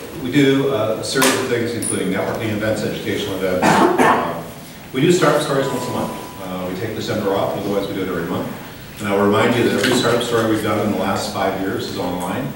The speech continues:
on our website. So if you want to go back and look up, there's some really funny ones. Um, we were talking last night, uh,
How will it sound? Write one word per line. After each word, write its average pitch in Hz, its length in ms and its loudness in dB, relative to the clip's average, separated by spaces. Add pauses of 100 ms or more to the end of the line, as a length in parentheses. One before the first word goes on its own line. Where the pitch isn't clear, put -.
on - 100 -12
our 82 60 -8
website. 156 440 -4 (200)
So - 160 -12
if 90 120 -8
you 90 80 -6
want 101 160 -4
to 101 60 -6
go 101 60 -4
back 98 220 -2
and 95 120 -6
look 95 140 -4
up, 98 200 -2 (520)
there's 107 180 -6
some 101 100 -4
really 92 140 -2
funny 95 260 -4
ones. - 400 -6 (420)
Um, 85 400 -10 (680)
we 101 60 0
were 92 60 0
talking 110 320 4
last 95 280 0
night, 104 200 2
uh, - 380 -6